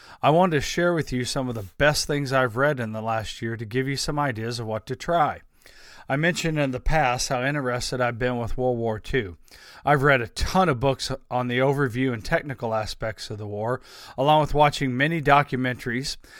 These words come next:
and now I'm into reading more personal accounts, biographies, personal stories, and books that recreate events from personal accounts, including historical fiction.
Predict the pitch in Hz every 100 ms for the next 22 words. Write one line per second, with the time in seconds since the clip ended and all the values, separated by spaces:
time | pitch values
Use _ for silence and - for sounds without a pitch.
0 | - - 135 135 151 180 180 151 131 131
1 | 139 127 135 139 - - 175 - 135 113
2 | - 117 90 - - - 117 110 117 139
3 | 135 - 139 135 123 - - 143 - 139
4 | 135 - 139 135 135 127 - - - -
5 | 147 123 190 - 151 131 143 151 - 160
6 | 156 123 127 123 - 123 113 139 131 -
7 | 123 113 - 165 147 120 - - - -
8 | - 139 123 - - 175 214 160 120 117
9 | - - - 143 131 - 139 131 123 104
10 | - 175 - 110